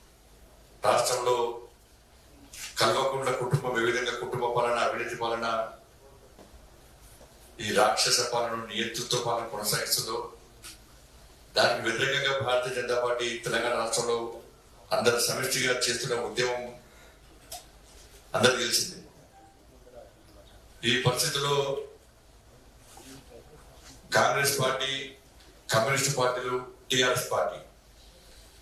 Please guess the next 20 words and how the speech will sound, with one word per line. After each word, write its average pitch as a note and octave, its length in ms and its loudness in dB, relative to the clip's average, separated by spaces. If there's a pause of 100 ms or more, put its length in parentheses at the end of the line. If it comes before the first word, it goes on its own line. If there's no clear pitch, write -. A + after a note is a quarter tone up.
కలిసి C3 380 4
ఏ C3+ 100 0
విధంగా C#3+ 320 0 (560)
లోపాయికారు C3+ 600 2
ఒప్పందం - 320 -2
కుదుర్చుకొని B2+ 480 -2 (1400)
ఏ A#2 60 8
విధంగా B2 300 2
డ్రామాలు C3+ 360 4
ఆడుతున్నారో C3+ 440 -2 (440)
అందరు A#2+ 280 2
గమనించిన B2+ 420 -2
విషయమే. - 340 0 (2000)
పైకి - 340 6
కొట్లాడడము, C#3+ 580 0 (640)
లోపాయికారు C#3+ 600 4
ఒప్పందం C#3 300 -2
కుదుర్చుకోవడము, C3+ 520 0 (720)
వీళ్ళందరూ C#3+ 560 2
కూడా D#3 160 2